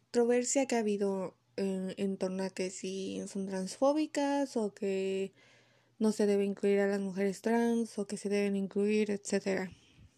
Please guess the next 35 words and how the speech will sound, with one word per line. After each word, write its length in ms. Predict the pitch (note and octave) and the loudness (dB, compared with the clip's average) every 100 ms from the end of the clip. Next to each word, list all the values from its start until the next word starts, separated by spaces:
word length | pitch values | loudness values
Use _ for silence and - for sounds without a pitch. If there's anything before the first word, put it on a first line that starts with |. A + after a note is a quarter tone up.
| _ _ _ - - | _ _ _ -20 -6
Eh, 260 | G#3+ G#3 | -2 -2
primero 680 | G#3 G#3 A3 A#3 B3+ B3+ C4 - _ - - - _ | -2 -2 -2 0 0 0 -2 -6 _ -20 -20 -20 _
que 160 | - G#3+ | -4 0
nada, 460 | B3 D4 D4 D4 D4 | 2 2 2 -2 -2
eh, 280 | A3 G#3 | -2 -2
un 120 | G#3 G3 | -2 -6
poco 260 | - G3+ | -6 -4
de 80 | G3 | -2
historia. 500 | F#3 - F#3 E3 - _ _ _ _ _ _ _ _ _ - - - | -4 -2 -2 -2 -8 _ _ _ _ _ _ _ _ _ -20 -8 0
El 120 | A3+ | 2
feminismo 560 | A#3 A#3+ B3 C4+ D4+ | 4 2 0 0 0
radical 540 | D#4 B3 A3 - G3+ B3 | 0 0 0 0 0 0
se 140 | B3+ | 0
refiere 320 | A3+ A3 G3 | -2 0 0
a 20 | G3+ | 0
una 140 | G#3+ | -2
tradición 520 | - G3 G3 - F#3+ | -2 -2 -2 -2 -2
en 80 | G3 | -2
el 120 | F#3+ | -2
feminismo 580 | G3 F#3 F#3+ G3+ B3 D4+ _ - - - _ | -2 -2 -2 -2 -2 -4 _ -20 -20 -20 _
que 140 | - G#3+ | -2 0
fue 120 | A3 | 2
muy 160 | A3+ A#3 | 2 2
prominente 640 | A3+ G3+ F#3+ F#3+ G3+ G#3+ | 2 0 0 -2 -2 0
en 80 | G#3 | 0
las 140 | G3+ | 0
décadas 340 | F#3 - G3 F#3+ | -2 -2 -2 -2
de 80 | |
mil 140 | F#3+ F#3 | -2 -4
novecientos 420 | F#3+ F#3+ F#3+ F#3+ | -4 -2 -4 -2
setenta 500 | G3 A3 A3 A#3 A#3+ _ - | 0 2 2 2 0 _ 0
y 80 | G#3+ | 2
mil 120 | G3 | 4
novecientos 400 | F#3 F#3+ G3 G3 | 2 -2 -4 -4
ochenta. 460 | G#3+ C#4+ B3+ G#3 | 0 4 4 4